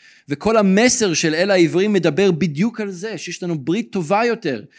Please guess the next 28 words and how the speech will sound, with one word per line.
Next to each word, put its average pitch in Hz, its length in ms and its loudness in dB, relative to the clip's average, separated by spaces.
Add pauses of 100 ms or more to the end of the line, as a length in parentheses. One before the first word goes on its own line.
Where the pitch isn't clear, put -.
(140)
שמושתתת 175 640 -2
על 180 80 -2
הבטחות 208 580 -4
טובות 165 340 -4
יותר. 113 320 -8 (380)
ויש 190 460 0
לנו 202 180 2
את 147 100 -2
כל, 208 300 -4
את 147 80 -4
שלושת - 400 -4
הדברים 180 460 -4
האלה. 117 260 -4 (580)
ולכן 147 520 2 (360)
אנחנו 165 420 0
יכולים 156 520 0
להיכנס 139 480 -4
בביטחון 123 760 -4 (420)
אל 120 280 -4 (140)
הקודש, 117 520 -4
כמו 117 220 -4
שקראנו. 107 640 -6 (1300)
יש 185 320 4
לנו 190 200 4
כהן 180 480 2 (120)
גדול, 151 600 4 (140)
טוב 160 320 -2
יותר, 120 400 -6